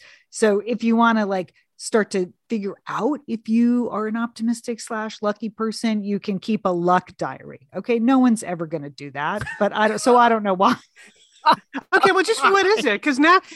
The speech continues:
Speaker 2: now that I know I'm clinically lucky, maybe I should do it. <laughs>
Speaker 1: Okay. Liz, here you go.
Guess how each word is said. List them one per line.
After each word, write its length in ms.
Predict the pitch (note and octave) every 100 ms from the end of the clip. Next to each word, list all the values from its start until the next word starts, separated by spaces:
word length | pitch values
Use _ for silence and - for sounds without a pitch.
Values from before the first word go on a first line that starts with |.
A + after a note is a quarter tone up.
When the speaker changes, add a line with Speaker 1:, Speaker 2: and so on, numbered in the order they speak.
| C#4
Speaker 2:
now 160 | C4+ D#4+
that 200 | F4 C#4
I 100 | D#4
know 140 | D4+
I'm 120 | C#4
clinically 500 | C#4 D#4 C#4 C#4 C4
lucky, 320 | B3 E4 - G#3
maybe 220 | A3 A#3+
I 120 | B3 B3+
should 220 | - A#3
do 180 | C#4 E4
it. 140 | - _
<laughs> 460 | - B3 - C4
Speaker 1:
Okay. 240 | A#3+ A3 C#3 C#4 _ - -
Liz, 340 | G#3+ A3 D4
here 220 | - G#3 B3+
you 80 |
go. 180 | B3 E3+